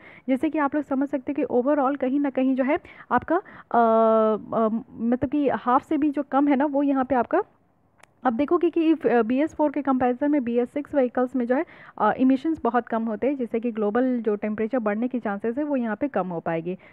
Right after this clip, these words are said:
तो हम लोग बी एस फ़ाइव में move नहीं किए, बी एस सिक्स से हम लोग, बी एस फ़ोर से हम लोग बी एस सिक्स में आ चुके हैं। तो ये भी एक तरीके का energy transitions का ही process देखिएगा। Energy efficiency जो है, बहुत ज़्यादा important foundation रखा गया है बहुत सारे government policies में,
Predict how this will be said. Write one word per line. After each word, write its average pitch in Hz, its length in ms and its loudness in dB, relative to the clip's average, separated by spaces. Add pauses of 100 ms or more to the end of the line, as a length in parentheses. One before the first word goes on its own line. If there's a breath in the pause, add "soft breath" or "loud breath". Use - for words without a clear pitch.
(140 loud breath)
तो 285 60 4
हम 294 100 4
लोग 294 100 2
बी 269 140 0
एस 285 140 -2
फ़ाइव 269 320 0
में 302 60 2
move 277 280 2
नहीं 269 180 2
किए, 262 180 -2
बी 240 180 -4
एस 247 120 -2
सिक्स 262 200 -8
से 277 100 -2
हम 240 200 -2
लोग, 247 160 0
बी 247 180 -2
एस 269 120 0
फ़ोर 277 200 0
से 277 100 -4
हम 262 120 0
लोग 269 120 -2
बी 226 140 -2
एस 247 140 -2 (100)
सिक्स 226 440 -4
में 277 120 2
आ 190 160 -4
चुके 175 260 -10
हैं। 175 100 -4 (340 loud breath)
तो 277 40 0
ये 302 140 4
भी 330 100 2
एक 330 120 0
तरीके 302 300 2
का 294 200 0
energy 240 340 0
transitions 233 580 -2
का 262 100 -4
ही 262 100 -2
process 247 400 -2
देखिएगा। 240 400 0 (360 loud breath)
Energy 285 340 4
efficiency 302 680 0
जो 294 100 2
है, 240 300 0
बहुत 240 280 0
ज़्यादा 277 200 0
important 254 560 0
foundation 262 440 2
रखा 247 240 0
गया 240 160 0
है 269 100 -2
बहुत 240 260 -2
सारे 254 220 -2
government 254 360 0
policies 196 560 -4
में, 170 160 -8